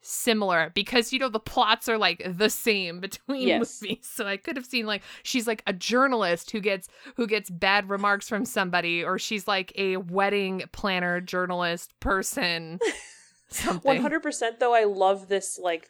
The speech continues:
Speaker 2: type of trope. It's a very, very specific type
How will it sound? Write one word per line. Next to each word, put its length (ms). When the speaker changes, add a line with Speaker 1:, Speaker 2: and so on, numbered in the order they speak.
Speaker 2:
type 380
of 160
trope. 280
It's 140
a 40
very, 500
very 320
specific 920
type 400